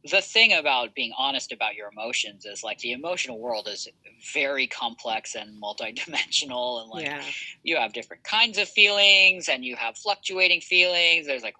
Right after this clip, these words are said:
Speaker 1: waveforms that happen. I don't know. Like, all you can really do is just be really honest and open and kinda go from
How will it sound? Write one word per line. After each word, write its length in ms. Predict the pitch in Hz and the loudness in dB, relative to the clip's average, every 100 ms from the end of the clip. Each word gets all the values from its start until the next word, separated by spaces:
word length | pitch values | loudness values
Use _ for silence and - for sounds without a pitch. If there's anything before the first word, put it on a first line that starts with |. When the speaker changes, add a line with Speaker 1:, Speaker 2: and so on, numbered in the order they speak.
| 107 | -6
Speaker 1:
waveforms 760 | 147 156 151 - 165 143 139 - | 0 0 0 -4 -4 -4 -4 -4
that 140 | 135 | -4
happen. 480 | 127 127 - 139 127 - | 0 0 0 -2 -2 -4
I 160 | - 180 | -2 0
don't 200 | 156 113 | 0 -4
know. 240 | 104 101 | -6 -6
Like, 280 | 101 117 - | -2 -2 -2
all 220 | - 170 180 | -2 0 0
you 140 | 165 | -4
can 220 | 165 139 | -8 -10
really 220 | 135 131 | -8 -8
do 220 | 123 120 117 | -4 -4 -4
is 140 | 107 | -6
just 240 | 113 - | -8 -8
be 140 | 113 104 | -8 -8
really 300 | 117 160 170 - | -4 0 0 0
honest 480 | 135 127 127 - - | -2 0 -2 -6 -14
and 80 | 117 - | -16 -14
open 600 | 113 - 110 107 - - _ _ _ - | -14 -10 -8 -8 -10 -20 _ _ _ -4
and 160 | 120 - | -4 -4
kinda 420 | - - 160 156 | -6 0 4 4
go 160 | 123 | 2
from 220 | 120 113 | -2 -6